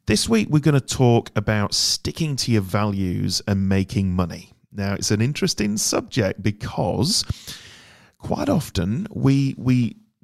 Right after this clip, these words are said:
do understand our morals and our values, but then something might come along that challenges us on that. And in business,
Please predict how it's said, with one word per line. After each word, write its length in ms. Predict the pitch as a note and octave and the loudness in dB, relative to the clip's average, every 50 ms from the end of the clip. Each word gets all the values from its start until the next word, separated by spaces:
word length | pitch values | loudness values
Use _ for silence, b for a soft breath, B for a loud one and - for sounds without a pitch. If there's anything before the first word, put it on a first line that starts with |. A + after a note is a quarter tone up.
| - _ - | -20 _ 2
do 160 | D3+ F#3+ A#3 | 4 4 4
understand 460 | B3 F#3+ C3+ A2+ - A2+ G#2 G2+ F#2 | 4 2 0 0 0 -2 -2 -2 -2
our 140 | F#2+ F#2 F2+ | -4 -4 -2
morals 360 | F#2 F#2+ F#2+ F#2 F2+ F2 E2+ | -2 0 0 0 0 0 -2
and 100 | F2+ F2+ | -2 -4
our 100 | F#2+ F2+ | -4 -4
values, 500 | E2+ F#2+ F2+ F2+ F2+ F2 - - F2 G#2+ | -4 -6 -6 -6 -8 -8 -6 -6 -6 -2
but 240 | G2+ - A2 - - | 0 0 0 2 2
then 160 | G#2+ G#2 G#2 | 0 0 0
something 400 | - - C3+ C#3 C3 - A#2 G#2 | 0 0 -2 -2 0 0 0 0
might 320 | G2 F#2+ G2 A2+ A#2 - - | 0 0 0 -2 -2 -4 -2
come 160 | - A#2 G#2 | 0 2 2
along 360 | F#2+ F#2 F2+ F2+ F2+ F2+ F2 | 4 4 4 2 0 0 0
that 180 | F#2 F#2 - - | -2 -2 -2 -4
challenges 600 | - - G2+ G#2 A2 A2+ A2 G2+ G2 F#2+ D#2+ - | -6 -4 -2 -2 -2 -2 -2 -2 -2 -4 -2 -4
us 340 | - - - - - - - - | -6 -6 -6 -6 -8 -8 -8 -6
on 240 | - G2 F#2+ F2+ F2+ | -4 -4 -2 -2 -4
that. 380 | C3+ A2 F#2+ - - - - B B B B B B B B B B - | -6 -8 -8 -8 -8 -10 -10 B B B B B B B B B B -2
And 300 | G2+ G2+ G2 G2 F#2+ A2 | 0 2 2 2 4 4
in 180 | A2+ A2+ A2 | 2 2 2
business, 680 | F#2+ - - A2 G#2+ G2+ G2+ F#2+ F2+ F2+ F2 - - | 0 2 2 2 2 2 0 0 0 0 0 -2 -4